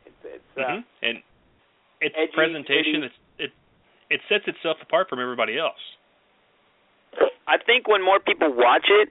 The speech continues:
Speaker 1: and when more people get it, they're actually gonna enjoy the product.
Speaker 2: They will, and it's, it's on a, the El Rey Network, which unfortunately a lot of people don't get right now.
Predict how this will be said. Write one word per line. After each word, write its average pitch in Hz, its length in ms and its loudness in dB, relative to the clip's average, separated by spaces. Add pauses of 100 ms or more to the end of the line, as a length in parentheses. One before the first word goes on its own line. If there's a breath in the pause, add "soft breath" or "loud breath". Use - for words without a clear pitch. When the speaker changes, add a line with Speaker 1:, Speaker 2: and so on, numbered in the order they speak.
(100)
Speaker 1:
and 127 140 0
when 127 120 2
more 147 160 4
people 123 300 0 (160)
get 127 240 4
it, 208 140 4 (580)
they're 147 160 2
actually 156 280 2
gonna 131 200 2
enjoy 123 220 4
the 107 100 0
product. - 440 0 (1400)
Speaker 2:
They 117 140 4
will, 123 440 -2 (180)
and 123 180 2
it's, 117 200 -4 (120)
it's 135 260 -8
on 143 260 -2
a, 123 40 -8 (520)
the 127 160 4
El 127 120 6
Rey 123 180 2
Network, 120 360 -2 (380 loud breath)
which 120 180 2
unfortunately 127 580 -2
a 113 60 -4
lot 127 180 -4
of 123 60 -14
people 120 220 -8
don't 110 280 -8
get 202 300 -4
right 98 240 -4
now. 90 380 -6